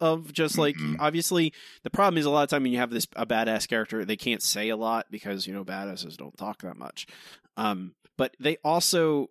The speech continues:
Speaker 1: the, the, the book itself is confined to this one small town, and you, there's a good, there's a really strong contrast between her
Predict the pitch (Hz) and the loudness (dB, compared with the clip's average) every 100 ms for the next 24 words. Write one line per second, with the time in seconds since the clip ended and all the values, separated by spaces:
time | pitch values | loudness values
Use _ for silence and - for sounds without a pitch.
0 | _ _ 120 120 - 104 - 120 120 113 | _ _ -2 -2 -4 -12 -12 -4 0 2
1 | 107 104 - _ _ 113 117 156 143 110 | 0 -2 -6 _ _ -12 -4 -4 -2 -2
2 | - 135 113 - 131 110 110 - - _ | 0 0 -2 -4 0 0 0 -2 -6 _
3 | _ - 127 - 135 131 135 135 127 107 | _ -10 -8 -2 0 2 2 0 -2 -2
4 | 123 123 123 - 127 120 131 127 131 127 | 0 0 0 0 -2 0 0 0 -2 -4
5 | _ _ _ _ _ - - - _ _ | _ _ _ _ _ -20 -20 -20 _ _
6 | - 131 123 120 113 107 101 - - _ | -2 2 2 2 0 -2 -4 -4 -6 _
7 | _ _ _ 143 147 160 143 135 120 _ | _ _ _ -8 -2 0 0 -4 -10 _
8 | _ _ - 139 135 131 120 - - 139 | _ _ -2 2 2 2 -2 -6 0 2
9 | 139 - _ 139 120 120 135 143 127 147 | 2 -4 _ -2 -2 0 2 2 2 0
10 | 131 117 - 139 135 127 120 110 104 - | 0 0 -2 0 0 0 2 2 0 -2
11 | - 117 - 113 - - 139 147 175 | -6 -4 -2 -2 -4 0 2 2 0